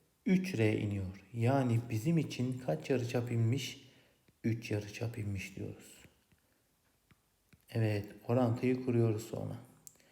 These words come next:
Bakın bir yarıçap inince F M iki M G artıyorsa üç yarıçap inince F M ne kadar artar?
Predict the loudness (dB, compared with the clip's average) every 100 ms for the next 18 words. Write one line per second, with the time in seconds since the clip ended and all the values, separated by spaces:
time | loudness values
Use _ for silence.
0 | _ -20 _ _ 0 0 2 0 2 2
1 | 4 2 2 -2 -2 -2 -2 -2 -2 -4
2 | -4 -4 0 2 2 0 -2 0 0 0
3 | 0 -4 -6 -8 -2 -2 -2 -6 -20 -20
4 | _ _ _ -6 -2 0 0 0 -6 -4
5 | -4 -4 -2 -2 -2 -4 0 0 0 0
6 | 0 0 -2 -4 -2 -2 -4 -16